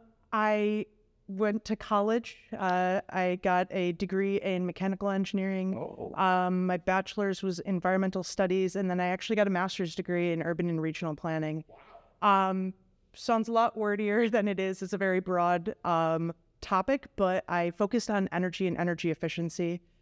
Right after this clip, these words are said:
Speaker 1: um, how to incorporate that at a small level as well as a community level.
Speaker 2: Yeah.
Speaker 1: Um,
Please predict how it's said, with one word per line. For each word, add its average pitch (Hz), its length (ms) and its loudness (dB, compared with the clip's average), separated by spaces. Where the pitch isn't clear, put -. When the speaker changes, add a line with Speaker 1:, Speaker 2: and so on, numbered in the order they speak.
Speaker 1:
um, 175 400 2
how 202 220 -2
to 196 100 0
incorporate 190 580 0
that 170 320 2
at 160 200 0
a 156 120 -2
small 180 300 0
level 170 460 2
as 170 280 -2
well 160 260 0
as 151 380 -2
a 160 220 -4
community 190 500 2
level. 131 420 -6
Speaker 2:
Yeah. 147 300 4
Speaker 1:
Um, 185 560 2